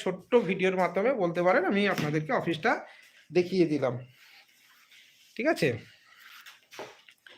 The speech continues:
তো ভালো লাগলো নাকি খারাপ লাগলো সেটা অবশ্যই জানাবেন স্যার, জানাতে ভুলবেন না। কমেন্ট তো দেখতে পাচ্ছি না, জানি, জানি না কেন কমেন্ট দেখতে পাচ্ছি না। আপাতত তাহলে রাখি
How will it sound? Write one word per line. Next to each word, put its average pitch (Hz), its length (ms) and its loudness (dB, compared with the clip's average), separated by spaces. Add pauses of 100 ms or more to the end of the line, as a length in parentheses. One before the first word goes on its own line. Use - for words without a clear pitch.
(200)
তো 170 60 -8 (100)
ভালো 170 220 4
লাগলো 220 200 4 (120)
নাকি 233 160 0 (100)
খারাপ 214 240 4
লাগলো 220 160 2 (100)
সেটা 214 200 4
অবশ্যই 202 300 0
জানাবেন 196 380 4
স্যার, 139 160 0 (640)
জানাতে 175 280 2 (100)
ভুলবেন 180 300 4 (100)
না। 117 60 -4 (2000)
কমেন্ট 180 340 2
তো 180 40 -2 (100)
দেখতে 175 200 -4 (120)
পাচ্ছি 196 360 2
না, 190 60 4 (480)
জানি, 156 160 -2 (880)
জানি 196 240 4
না 202 140 6
কেন 190 140 6 (140)
কমেন্ট 175 300 0
দেখতে 160 220 -4
পাচ্ছি 160 280 -2
না। 185 60 0 (480)
আপাতত 185 320 2
তাহলে 208 260 8
রাখি 240 160 0